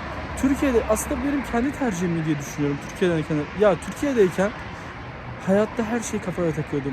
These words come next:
İşte her şey maddiyat olarak, her şey bir şey olarak. Ama şu anda burada ya biraz da hayat yaşıyorum. Çok büyük bir parayla değil, çok fazla bir şey yapmadan hani, e, sekiz yüz liraya mesela diyelim, sekiz yüz T L'ye.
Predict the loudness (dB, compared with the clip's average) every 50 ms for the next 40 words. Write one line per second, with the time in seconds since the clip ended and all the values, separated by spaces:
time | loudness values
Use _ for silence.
0 | -6 -8 -12 -10 -6 -2 0 0 0 0 0 0 0 0 0 0 0 -2 -2 -2
1 | -2 0 0 0 2 2 2 0 0 -2 -2 -2 -2 -2 -2 -2 -2 -2 0 -2
2 | -2 -2 -2 -2 0 0 0 0 -2 -2 -2 -2 -2 -2 -2 -2 -2 -2 0 0
3 | 0 0 0 -2 -2 0 0 -2 -2 -4 -8 -16 -16 -18 -18 -18 -18 -6 0 2
4 | 2 2 2 2 2 2 2 2 2 -2 -2 0 0 0 0 0 -2 -2 -4 -4
5 | -4 -4 -6 -6 -6 -10 -12 -16 -10 -6 -4 -4 -4 -4 -8 -6 -4 -2 0 2
6 | 2 2 0 0 0 0 0 0 0 -2 -6 -10 -18 -20 -20 -20 -20 -20 -20 -14
7 | -10 -10 -10 -4 -2 -2 0 0 -2 -2 -2 0 0 0 0 0 0 -2 -2 0
8 | 0 0 0 0 0 0 0 0 0 -4 -6 -12 -20 -20 -20 -20 -20 -12 -6 -2
9 | -2 -2 -2 -4 -6 -10 -10 -10 -10 -8 -8 -8 -8 -8 -6 -6 -6 -4 -6 -6
10 | -4 -4 -4 -2 0 0 -2 -2 -4 -6 -10 -14 -20 -20 -20 -20 -12 -8 -6 -6
11 | -4 -4 -4 -4 -4 -4 -4 -4 -2 -2 -4 -6 -8 -12 -10 -8 -8 -8 -6 -6
12 | -6 -6 -6 -8 -8 -6 -4 -2 -2 -2 -4 -6 -6 -6 -6 -8